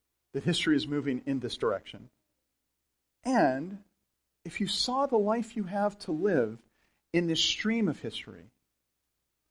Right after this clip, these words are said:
as a gift given you by God that has a path that you must follow.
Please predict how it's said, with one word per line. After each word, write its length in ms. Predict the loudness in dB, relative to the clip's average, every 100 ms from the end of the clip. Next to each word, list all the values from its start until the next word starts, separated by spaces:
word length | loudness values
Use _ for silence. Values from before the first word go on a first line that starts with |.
| _
as 140 | -2 -2
a 60 |
gift 420 | -2 6 6 6
given 240 | -6 -4 -2
you 100 | 0
by 200 | 2 2
God 520 | 0 -2 -2 -6 -20 _ _ _ _ _ _ _ _
that 100 | -12
has 160 | -10 -10
a 60 |
path 420 | -10 -2 0 0 -10 _ _ _
that 100 | -8
you 80 | -6
must 240 | -6 -8
follow. 340 | -6 -6 -8